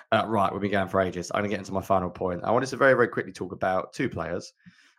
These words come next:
um, and I think you were gonna talk about them as well very briefly. So firstly, I'm gonna give a bit of a shout out to Shaq Leonard, who, as well as pumping up the crowd and, uh, making everyone get very loud, which if you haven't seen the clips on my timeline, we'll show 'em at the end 'cause they're brilliant. Um, just first clip on my timeline, like,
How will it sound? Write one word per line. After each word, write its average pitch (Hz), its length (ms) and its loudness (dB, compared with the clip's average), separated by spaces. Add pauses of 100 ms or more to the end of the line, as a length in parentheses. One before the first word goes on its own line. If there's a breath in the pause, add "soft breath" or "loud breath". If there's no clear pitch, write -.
(140 soft breath)
um, 101 160 2
and 98 80 -2
I 98 40 -4
think 107 180 -6
you 104 40 -2
were 95 60 -2
gonna 98 100 -4
talk 87 180 -12
about 92 140 2
them 92 120 -8
as 87 80 -10
well 90 400 -2
very 92 160 -2
briefly. 87 500 -8
So 101 160 -4
firstly, 127 380 0
I'm - 60 -2
gonna 110 100 -4
give 101 80 -6
a 104 60 -4
bit 113 100 -4
of - 40 -10
a - 40 -12
shout 107 180 2
out 98 140 -2
to - 60 -16
Shaq - 220 -2
Leonard, 120 300 -6 (540)
who, 101 220 4
as 95 180 -2
well 110 160 4
as - 320 -4 (160)
pumping 104 240 0
up - 60 -6
the 101 60 -10
crowd 98 400 0 (220)
and, 95 140 -6
uh, 90 220 -6 (400)
making 98 360 -2
everyone 92 240 -2
get 92 100 -4
very 95 160 2
loud, 98 340 2
which - 380 -10
if - 140 -8
you 101 40 2
haven't 92 140 0
seen 92 160 -6
the 87 60 -10
clips - 200 -6
on 92 80 -8
my 90 60 -8
timeline, 95 420 -4
we'll 90 100 -10
show 95 140 -8
'em 90 120 -6
at 90 40 -10
the 95 100 -6
end 92 200 -8
'cause 92 100 -16
they're 90 120 -8
brilliant. 107 320 -4 (400 loud breath)
Um, 107 400 0
just 131 180 -8
first 139 220 2
clip 139 160 -2
on 120 80 -2
my 117 300 2
timeline, 104 540 -2
like, 98 300 -4